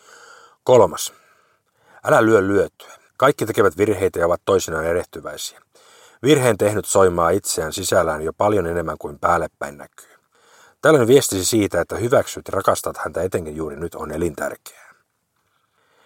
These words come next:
Neljäs. Johtajilla on paljon asioita, joista he eivät voi avautua edes luotetulle puolisolleen. Tämä ei ole epäluottamuslause sinua kohtaan.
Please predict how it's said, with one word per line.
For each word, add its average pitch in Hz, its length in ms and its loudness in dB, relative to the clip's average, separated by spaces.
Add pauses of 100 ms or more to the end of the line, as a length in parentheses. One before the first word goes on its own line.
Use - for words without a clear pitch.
(760)
Neljäs. 113 520 4 (1040)
Johtajilla 120 460 4
on 92 100 -2
paljon 107 260 2
asioita, 95 420 -2
joista 87 300 -2
he 87 120 -2
eivät 82 300 -2
voi 87 140 0
avautua 87 420 2
edes 78 220 -8
luotetulle 78 520 -4
puolisolleen. - 720 -10 (640)
Tämä 123 240 6
ei 107 80 6
ole 104 140 4
epäluottamuslause 82 920 0
sinua 82 380 -10
kohtaan. - 520 -14